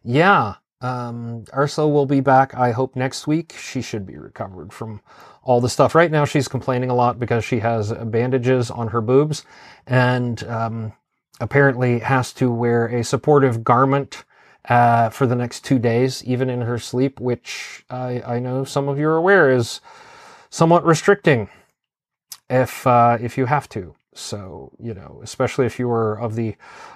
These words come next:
larger size as she is. Um, yeah. Anyway, so that is it for this week.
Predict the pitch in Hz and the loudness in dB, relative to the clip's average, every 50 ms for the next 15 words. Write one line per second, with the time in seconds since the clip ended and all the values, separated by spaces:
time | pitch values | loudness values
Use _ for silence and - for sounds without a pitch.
0 | - _ - 165 190 202 185 170 139 127 143 135 113 95 - _ _ _ - - | -20 _ 0 4 6 6 6 6 6 4 4 2 2 0 -6 _ _ _ -8 -2
1 | - 120 110 107 104 98 110 107 101 98 - - - _ _ - - - 123 104 | 0 2 2 2 0 -4 -6 -8 -8 -10 -10 -14 -18 _ _ -16 -10 -8 -8 -8
2 | 92 90 - - _ _ _ _ _ - - _ _ _ _ _ _ - 117 110 | -10 -14 -18 -20 _ _ _ _ _ -20 -20 _ _ _ _ _ _ -6 -4 -4
3 | 104 95 95 _ _ _ _ _ _ _ _ _ _ _ _ _ 123 101 - - | -4 -6 -8 _ _ _ _ _ _ _ _ _ _ _ _ _ -10 -10 -10 -14
4 | _ _ _ _ _ - 151 160 151 139 131 131 131 131 - - 151 143 135 131 | _ _ _ _ _ -2 0 2 4 4 4 4 2 0 0 2 2 4 4 4
5 | 123 147 151 165 156 139 156 156 156 156 156 151 143 131 - - - - - - | 4 4 4 4 4 4 2 4 4 4 4 2 0 -2 -4 -8 -10 -12 -14 -16
6 | - _ _ _ _ _ _ _ _ _ _ _ _ _ - 147 151 - - - | -20 _ _ _ _ _ _ _ _ _ _ _ _ _ -2 -2 -2 -2 -4 -4
7 | 147 135 143 139 - - 143 139 131 127 - - - - - | 0 0 0 0 0 -2 0 0 0 0 -2 -10 -20 -20 -20